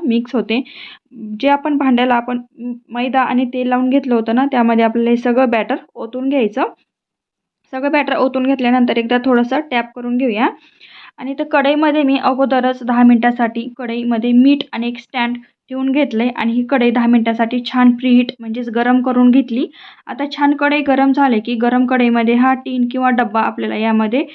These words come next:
ठेवून घ्यायचा आहे. स्टँड थोडंसं पलीकडे गेलं आहे, त्यामुळे मी त्याला थोडंसं अलीकडे ओढते, म्हणजे डब्बा व्यवस्थितपणे या स्टँडवर बसेल.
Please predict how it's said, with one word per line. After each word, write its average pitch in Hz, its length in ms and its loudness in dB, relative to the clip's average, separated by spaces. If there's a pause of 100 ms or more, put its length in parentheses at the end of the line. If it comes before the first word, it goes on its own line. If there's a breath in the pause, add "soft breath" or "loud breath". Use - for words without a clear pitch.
(300 loud breath)
ठेवून 269 240 -4
घ्यायचा 247 340 -2
आहे. 311 100 -4 (340)
स्टँड 262 320 -6
थोडंसं 277 320 0
पलीकडे 254 420 0
गेलं 254 200 2
आहे, 233 180 -2
त्यामुळे 214 300 -4
मी 214 100 -2
त्याला 214 240 -4
थोडंसं 220 300 -4
अलीकडे 220 300 0
ओढते, 220 280 -2
म्हणजे 214 280 0
डब्बा 202 280 -2
व्यवस्थितपणे 208 640 -4
या 202 140 -10
स्टँडवर 202 380 -12 (220)
बसेल. 220 360 -6